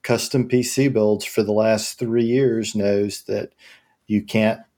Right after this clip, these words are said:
swing a dead cat without hitting an O eleven build somewhere.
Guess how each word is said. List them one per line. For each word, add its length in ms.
swing 400
a 60
dead 360
cat 380
without 440
hitting 560
an 360
O 160
eleven 580
build 420
somewhere. 640